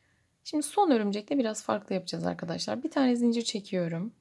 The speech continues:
Bir örümcek yapıyorum. Biraz önce yaptıklarım gibi benzer büyüklükte. Bunu yaprağımın ucundan tutturdum.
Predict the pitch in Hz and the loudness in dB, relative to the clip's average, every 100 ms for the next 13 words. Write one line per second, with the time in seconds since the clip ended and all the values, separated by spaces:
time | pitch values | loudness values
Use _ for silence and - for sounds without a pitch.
0 | _ _ _ _ _ _ _ _ _ _ | _ _ _ _ _ _ _ _ _ _
1 | _ 240 220 214 208 208 196 - 175 175 | _ 0 0 0 -2 -2 -4 -2 -2 0
2 | 190 190 180 180 180 180 175 - 185 175 | 0 0 0 -2 -2 -4 -6 -6 -4 -2
3 | 165 165 185 - 190 180 180 185 175 180 | -4 -6 -6 -8 -6 -4 -2 -2 -2 -6
4 | 175 170 - 262 - _ - - - _ | -6 -10 -8 -8 -10 _ -20 -20 -20 _
5 | 381 320 294 254 240 214 233 240 208 175 | 0 4 4 4 2 0 0 0 -2 -2
6 | 175 220 277 _ _ - 226 - 185 180 | -2 -4 -8 _ _ -8 -8 -6 -8 -8